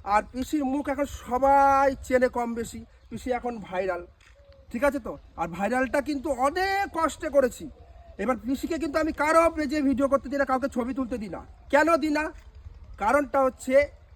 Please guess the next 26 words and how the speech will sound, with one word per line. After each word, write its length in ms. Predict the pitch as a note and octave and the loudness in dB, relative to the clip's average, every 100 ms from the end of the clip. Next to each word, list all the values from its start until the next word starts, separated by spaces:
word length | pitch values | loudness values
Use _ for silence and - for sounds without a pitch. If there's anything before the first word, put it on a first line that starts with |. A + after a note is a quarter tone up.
| - - - - - | -20 -20 -20 -20 -16
তোমরা 220 | - G3+ A3+ | -10 -6 -4
বলবে 340 | A#3+ B3 C4 | -4 -2 -2
যে, 220 | G#3+ B3+ A3 - | 0 -2 -2 -8
"পিসি 220 | A3+ C4 | -6 -4
তো 120 | C#4+ | -4
সবারই 360 | - A#3 B3+ B3+ | -4 0 2 0
পিসি 260 | B3 B3 | -6 -8
তোমাদের 300 | A#3+ A#3+ A3+ | -8 -8 -6
বাড়ির।" 260 | G#3+ G#3 A3+ - - - - - - - | -4 -6 -8 -16 -20 -20 -20 -20 -16 -4
তাহলে 160 | D4+ | -4
তোমরা 200 | D#4 D#4 | -2 -4
কেন, 300 | D4 D4 C#4+ | 0 0 0
কেন 400 | C#4+ - - D4 | -2 -4 -2 0
দাও 180 | C#4 B3+ | 2 0
না? 120 | A#3+ | -2
কারণ 280 | B3+ B3 C4+ | -8 0 0
পিসিকে 420 | C#4+ B3+ A#3+ D4+ D#4 | 0 -4 -4 -2 0
তো 80 | |
আমি 120 | D#4+ E4+ | 0 2
কষ্ট 300 | C#4 C#4 - | 0 0 -2
করে 220 | E4 E4+ | 0 2
মানুষ 320 | D#4 D4+ D#4 | 2 0 -2
করেছি 260 | - D#4 E4+ | -4 -6 -2
না, 100 | E4+ | 0
আস্তে 320 | C4 B3+ - | 0 0 0
আস্তে 240 | D4+ - | -2 -2